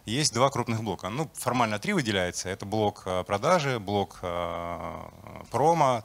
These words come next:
мерчендайзинг и блок логистика. Но я бы это все схлопнул, вот два блока коммерческих, так называемых, э, продажи и, э, маркетинг, мерчендайзинг, промо в один, и, э,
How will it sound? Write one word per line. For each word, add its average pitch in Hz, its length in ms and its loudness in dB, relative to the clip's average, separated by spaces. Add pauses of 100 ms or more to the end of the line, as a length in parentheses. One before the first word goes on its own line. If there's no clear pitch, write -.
(100)
мерчендайзинг 110 720 -2 (320)
и 160 80 -4
блок 135 240 4
логистика. 104 560 -2 (200)
Но 117 100 -4
я 180 100 8
бы 160 100 0
это 139 140 0
все 123 380 2
схлопнул, 107 480 0
вот 92 120 -6
два 107 160 4
блока 101 240 -2
коммерческих, 104 640 -4
так - 140 -16
называемых, 92 500 -6 (480)
э, 95 140 -4
продажи 101 600 2
и, 95 320 -6
э, 92 260 -2 (460)
маркетинг, 95 420 -6
мерчендайзинг, 139 560 -2
промо 139 420 0 (380)
в 110 80 0
один, 165 420 0
и, 165 220 -2
э, 151 60 0